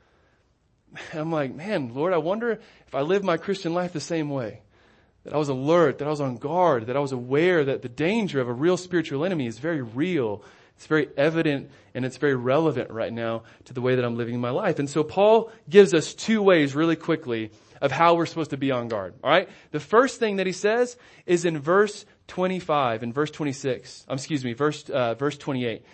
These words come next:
He says, "Be on guard for yourselves."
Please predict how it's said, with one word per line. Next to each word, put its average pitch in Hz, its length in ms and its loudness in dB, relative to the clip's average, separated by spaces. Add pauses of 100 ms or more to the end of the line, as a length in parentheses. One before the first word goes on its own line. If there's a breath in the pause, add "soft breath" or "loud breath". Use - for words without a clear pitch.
(220 loud breath)
He 190 120 0
says, 156 280 2
"Be 180 260 0
on 190 260 6
guard 143 460 2 (140 soft breath)
for 135 560 -2 (200 loud breath)
yourselves." 120 1400 -6